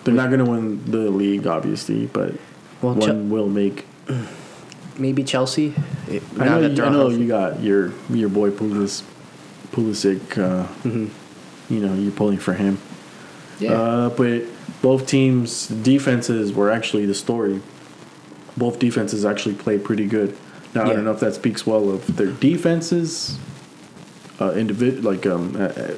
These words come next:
Speaker 1: a-, as wholes, like,
Speaker 2: Mm-hmm.
Speaker 1: you know, Chelsea's defense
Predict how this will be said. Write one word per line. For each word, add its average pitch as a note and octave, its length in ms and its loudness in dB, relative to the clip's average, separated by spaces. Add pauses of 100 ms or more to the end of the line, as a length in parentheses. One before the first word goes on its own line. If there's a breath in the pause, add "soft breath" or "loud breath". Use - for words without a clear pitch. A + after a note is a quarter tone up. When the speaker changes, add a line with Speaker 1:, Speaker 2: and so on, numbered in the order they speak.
(140)
Speaker 1:
a-, - 20 -2
as F#2 140 0 (100)
wholes, C#3+ 420 -2 (100)
like, G#2+ 140 0
Speaker 2:
Mm-hmm. A#2+ 460 -8
Speaker 1:
you A2+ 60 0
know, - 120 -4
Chelsea's G2 420 -2
defense G#2 420 -2